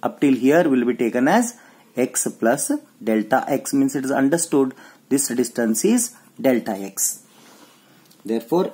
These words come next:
x and x plus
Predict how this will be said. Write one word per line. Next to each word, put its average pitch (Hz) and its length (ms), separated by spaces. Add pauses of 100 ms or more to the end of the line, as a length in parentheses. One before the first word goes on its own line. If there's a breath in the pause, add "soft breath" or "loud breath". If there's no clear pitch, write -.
x - 360 (260)
and 135 480 (1700 soft breath)
x 143 280
plus 139 360